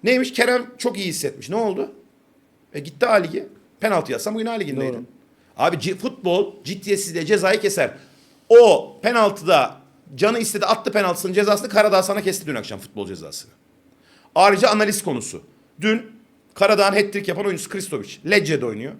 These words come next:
Speaker 1: Ben de geçenlerde tesadüfen Lecce maçı izledim. Ee, Napoli-Lecce maçını. Lecce-Napoli maçını.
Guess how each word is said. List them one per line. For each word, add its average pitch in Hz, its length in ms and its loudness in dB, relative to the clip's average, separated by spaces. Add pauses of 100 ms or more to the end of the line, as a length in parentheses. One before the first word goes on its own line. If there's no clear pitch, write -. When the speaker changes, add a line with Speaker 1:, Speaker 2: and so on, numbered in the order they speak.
Speaker 1:
Ben 220 140 -4
de 202 40 -6
geçenlerde 202 420 -4
tesadüfen 202 540 -2
Lecce 175 180 0
maçı 160 220 -8
izledim. 101 280 -14 (360)
Ee, 117 160 -2 (120)
Napoli-Lecce 165 580 -2
maçını. 92 300 -12 (680)
Lecce-Napoli 98 520 0
maçını. - 260 -20